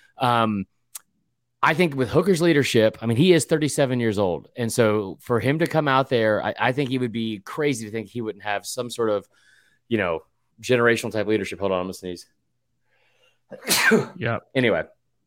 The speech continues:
Speaker 1: um, I think Georgia wins. I'm sorry. Well, <laughs> I think Tennessee wins, and I think they win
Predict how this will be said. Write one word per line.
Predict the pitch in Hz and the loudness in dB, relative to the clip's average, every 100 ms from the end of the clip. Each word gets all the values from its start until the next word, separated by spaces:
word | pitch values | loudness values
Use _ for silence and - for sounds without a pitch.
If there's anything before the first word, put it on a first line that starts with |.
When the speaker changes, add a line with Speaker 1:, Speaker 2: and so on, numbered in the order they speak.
| _ - - | _ -10 -2
Speaker 1:
um, | 120 120 117 | 2 2 2
I | 113 131 | 2 2
think | 160 139 | 2 2
Georgia | 131 143 143 | 6 6 6
wins. | 131 117 120 117 - | 4 4 2 -2 -2
I'm | 131 | 2
sorry. | 127 98 | 4 4
Well, | 90 110 | 4 2
<laughs> | 151 | 2
I | 123 | 2
think | 185 156 | 0 2
Tennessee | 160 151 165 | 2 2 2
wins, | 127 120 117 | 2 0 0
and | 104 | -2
I | 117 | -2
think | 135 120 | -2 -2
they | 120 | 0
win | 120 117 110 | 0 0 -2